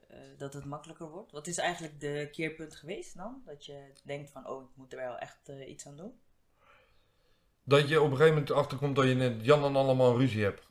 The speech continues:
Speaker 2: Onnodig. Dan heb je echt met heel veel mensen
Speaker 1: <laughs>
Speaker 2: tegelijkertijd ruzie.
Speaker 1: Ja.
Speaker 2: En dat is gewoon onnodig.
Speaker 1: Ja.
Speaker 2: Dat je denkt van, "Waarom?
Speaker 1: Ja.
Speaker 2: Waarom, waarom moet dat zo? En waarom moet ik altijd een gestrekt been erin?
Speaker 1: Ja.
Speaker 2: Waarom?"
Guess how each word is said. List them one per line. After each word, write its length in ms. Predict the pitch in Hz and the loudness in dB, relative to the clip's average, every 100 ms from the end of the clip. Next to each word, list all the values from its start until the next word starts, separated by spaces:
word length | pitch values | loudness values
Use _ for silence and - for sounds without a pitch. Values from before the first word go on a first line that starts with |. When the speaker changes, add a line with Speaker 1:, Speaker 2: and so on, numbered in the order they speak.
| _ | _
Speaker 2:
Onnodig. 640 | 127 120 104 98 95 - _ _ _ _ | 0 4 2 0 -4 -8 _ _ _ _
Dan 120 | 123 | 10
heb 100 | 143 | 10
je 100 | 151 | 10
echt 120 | 151 | 6
met 140 | 139 131 | 6 6
heel 200 | 131 175 | 6 6
veel 100 | 151 | 8
mensen 300 | 151 151 262 | 8 8 8
Speaker 1:
<laughs> 20 | 135 | 8
Speaker 2:
tegelijkertijd 500 | 139 143 123 139 127 | 12 10 12 12 12
ruzie. 460 | 120 143 127 123 _ | 8 2 -2 -6 _
Speaker 1:
Ja. 540 | - 165 170 180 214 - _ _ - | -8 -4 -2 -4 -6 -14 _ _ -6
Speaker 2:
En 80 | 131 | 4
dat 120 | 127 | 6
is 60 | 127 | 6
gewoon 260 | 127 117 | 2 2
onnodig. 680 | 123 117 113 110 95 90 - _ _ | 0 0 4 4 2 -6 -16 _ _
Speaker 1:
Ja. 320 | 147 143 - _ _ _ | -14 -14 -18 _ _ _
Speaker 2:
Dat 100 | 110 | -6
je 40 | |
denkt 220 | 110 113 104 | 2 2 2
van, 260 | 107 104 - - - - _ _ _ _ _ _ _ _ - - | -6 -6 -12 -20 -20 -20 _ _ _ _ _ _ _ _ -20 -8
"Waarom? 540 | 110 110 107 117 92 - _ _ | 4 4 6 4 2 -10 _ _
Speaker 1:
Ja. 280 | - 147 139 | -14 -12 -8
Speaker 2:
Waarom, 520 | 104 135 175 151 123 113 | 4 6 6 0 -6 2
waarom 360 | 139 190 170 | 4 4 4
moet 160 | 143 - | 2 2
dat 180 | 135 - | 0 0
zo? 260 | 87 78 - | -2 -2 -6
En 140 | 104 | 4
waarom 260 | 123 156 151 | 8 10 8
moet 140 | 143 | 6
ik 100 | 131 | 6
altijd 260 | 135 131 123 | 6 8 4
een 80 | 110 | 2
gestrekt 380 | 110 127 123 | -2 0 0
been 200 | 104 113 | 6 4
erin? 280 | 110 101 98 - _ _ - | 6 0 -2 -8 _ _ -20
Speaker 1:
Ja. 320 | - 143 135 - _ _ _ _ _ _ _ | -14 -12 -14 -20 _ _ _ _ _ _ _
Speaker 2:
Waarom?" 480 | - 143 135 104 | 0 4 6 4